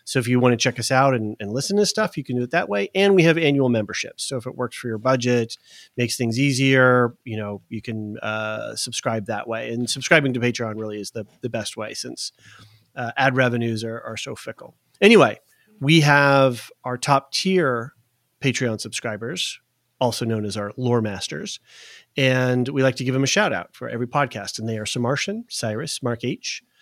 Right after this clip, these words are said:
Michael G, Michelle E, David W, Brian P, Nick W, S C, Peter O H, Bettina W, Adam S, Nancy M, Lavinia T, Duve seventy-one, Brian eighty sixty-three, Frederick H, Sarah L,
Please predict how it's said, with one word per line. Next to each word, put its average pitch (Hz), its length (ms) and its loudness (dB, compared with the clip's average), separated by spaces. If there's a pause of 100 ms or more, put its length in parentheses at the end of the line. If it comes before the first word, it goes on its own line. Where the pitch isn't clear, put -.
(340)
Michael 160 240 4
G, 151 400 4
Michelle 143 340 4
E, 139 400 -4 (260)
David 147 280 2
W, 127 400 2
Brian 110 360 -2
P, 123 380 -6
Nick 131 260 -4
W, 156 420 -4 (240)
S 104 120 -6
C, 151 380 -2 (380)
Peter 147 400 0
O 127 160 -4
H, - 420 -6
Bettina 143 340 2
W, 127 440 0
Adam 117 240 0
S, - 340 -4 (140)
Nancy 180 500 0 (160)
M, 160 380 2
Lavinia 139 400 4
T, 165 500 0 (460)
Duve 226 200 4
seventy-one, 120 680 2 (100)
Brian 139 500 2
eighty 135 280 -2
sixty-three, 127 960 -4
Frederick 147 420 0
H, - 460 -4 (100)
Sarah 151 400 0 (100)
L, 107 400 0